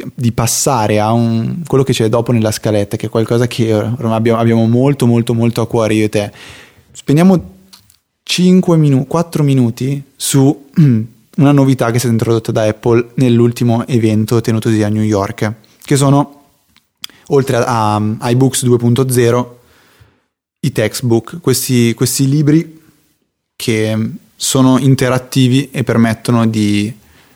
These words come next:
eh, a, a quanto pare rivoluzionare il modo di apprendere, o meglio, il modo di approcciarsi, approcciarsi al,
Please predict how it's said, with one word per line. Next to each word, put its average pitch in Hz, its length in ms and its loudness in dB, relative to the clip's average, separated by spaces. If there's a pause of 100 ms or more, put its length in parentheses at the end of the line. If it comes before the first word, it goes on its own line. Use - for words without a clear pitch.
(140)
eh, 110 440 -2
a, 120 240 -6 (160)
a 135 100 -4
quanto 135 300 0
pare 123 300 0
rivoluzionare 131 680 0
il 127 60 0
modo 123 240 2
di 120 240 -2
apprendere, 110 840 -2 (680)
o 143 120 0
meglio, 113 420 2
il 131 100 -4
modo 131 200 2
di 127 100 2
approcciarsi, 120 760 -4
approcciarsi 120 1160 -4 (420)
al, 107 600 0